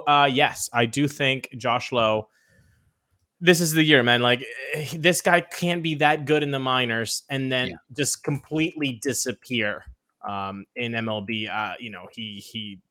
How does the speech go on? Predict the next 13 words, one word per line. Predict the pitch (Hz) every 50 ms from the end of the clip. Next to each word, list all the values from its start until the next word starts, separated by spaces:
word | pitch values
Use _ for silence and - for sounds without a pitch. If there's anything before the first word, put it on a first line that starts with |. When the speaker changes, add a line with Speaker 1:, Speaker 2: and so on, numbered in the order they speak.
| _ _ _ _ _ _ _
Speaker 1:
shortened | - - - 160 170 170 170 175 165
his | 160 - -
swing. | - 165 170 170 165 165 160 160 160 160 139
He | 113 113
talked | 101 - 156 160 165 160 -
to | 156
his | 156 147 139
brother. | 135 147 156 156 151 143 151 147 147 147 147
He | 139 - - 117 110 110 110 110 110 101 - _ - _ _ _ _ _ -
is | 104 95 - -
feeling | - 160 170 170 170 165 165 151
good. | 151 160 160 156 160 156 156 -
Uh, | 90 113 120 117 113 110 101 104